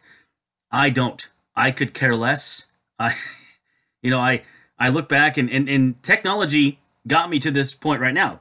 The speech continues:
to this podcast, because this is over the internet and you're listening on your phone or your computer or whatever device you're listening on. And that's pretty cool how that works. So let me take you back to my first experience with internet. I was in high school, I think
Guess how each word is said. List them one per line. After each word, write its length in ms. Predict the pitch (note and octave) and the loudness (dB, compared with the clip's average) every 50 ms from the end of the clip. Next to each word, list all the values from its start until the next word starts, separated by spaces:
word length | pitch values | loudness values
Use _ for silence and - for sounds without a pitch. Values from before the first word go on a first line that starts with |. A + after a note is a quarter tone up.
| _ _ | _ _
to 100 | - C#3 | -4 -2
this 160 | C#3+ D3 - | -2 -2 -2
podcast, 540 | - F3 F#3+ G3+ F#3 - - - - - - | 0 2 2 2 0 -2 -6 -8 -8 -10 -12
because 260 | A#2+ - - A#2+ - | -8 -4 -4 -2 -2
this 160 | D3 C#3 C#3 | -2 -4 -2
is 100 | D#3 C3 | -2 -2
over 140 | A#2+ G#2+ A2 | -2 -2 -2
the 120 | A2 B2+ | 0 0
internet 280 | D#3 E3+ C3+ F#2+ - - _ - | 0 0 0 -2 -4 -10 _ -6
and 100 | G2+ A2+ | -2 -2
you're 80 | A#2+ | 0
listening 340 | A#2+ C3+ C3 - - A#2 A2+ | 0 0 -2 -2 -2 -2 -2
on 140 | A2+ A2+ A#2 | 0 0 0
your 140 | C3 C#3 C#3 | 0 0 0
phone 340 | - F3+ D#3+ C3 G2 F#2 - - - _ _ _ | -2 -2 -2 -2 -2 -6 -10 -18 -20 _ _ _
or 120 | - F2+ F#2+ | -14 -10 -8
your 100 | G2 G#2+ | -8 -6
computer 400 | - A#2+ A2+ C#3+ D#3 B2+ F#2+ E2+ | -4 -4 -2 -2 -2 -4 -4 -8
or 20 | |
whatever 320 | F2 F#2 G2+ G#2+ A#2+ B2+ B2+ | -10 -8 -4 -2 0 0 0
device 360 | B2+ A#2 B2 B2 C3 B2+ - | -2 -2 -2 -2 -4 -4 -4
you're 100 | B2+ C3 | -4 -4
listening 280 | D#3+ D#3 - A#2+ G2+ | -4 -4 -4 -4 -4
on. 220 | F#2+ F#2+ F#2 F#2+ - - _ _ _ _ _ _ _ | -4 -6 -8 -10 -12 -14 _ _ _ _ _ _ _
And 140 | B2+ C#3+ D#3 | 2 4 4
that's 180 | F3+ G3+ G3 | 4 2 2
pretty 180 | - G3+ F3+ D3+ | 0 -2 -2 -2
cool 320 | C#3 - A3 D3 - - _ _ _ _ _ _ _ | -2 -2 -2 -2 -4 -6 _ _ _ _ _ _ _
how 120 | - D3 D3 | -2 0 2
that 160 | C#3+ C#3 C3 | 2 0 0
works. 460 | D#3+ - - - - - - - - - _ _ _ _ | -2 -4 -4 -4 -8 -8 -10 -10 -10 -14 _ _ _ _
So 120 | - D3 | -4 -2
let 80 | F3 G#3 | 0 0
me 80 | G3 | 2
take 160 | C#3+ F3+ F3+ | 0 0 -2
you 60 | E3 D3+ | 0 2
back 220 | D#3 D3+ D3+ C3 | 2 2 2 0
to 420 | - - C#3+ C3+ C3 C3 B2+ A#2+ A#2+ - _ _ - - - _ _ - | 0 0 0 2 2 2 0 0 -4 -8 _ _ -20 -20 -20 _ _ -4
my 240 | C3+ C3+ C3 B2 | -2 0 0 0
first 420 | A#2+ - - D3+ C#3+ C3 - - - | -2 -2 -2 -2 -2 -2 -4 -8 -10
experience 420 | B2 - - - C3 A#2+ A#2 - | -10 -10 -4 -2 0 0 0 0
with 140 | B2 A#2 A#2+ | -4 -6 -2
internet. 440 | C#3 C#3 B2+ G#2+ F#2+ E2+ - - - | 2 2 2 2 0 -6 -12 -12 -8
I 100 | G#2+ A#2 | -6 -4
was 160 | B2 B2+ A2 | -4 -2 -2
in 60 | A#2+ A#2 | -2 -2
high 180 | D3+ D3+ D#3 | 0 0 0
school, 320 | C#3+ - - D#3+ E3+ G3 G3 | -2 -2 -2 -2 -2 -2 -4
I 100 | C#3+ A2+ | -6 -4
think 280 | - C3 A#2 - - | -4 -4 -4 -6 -12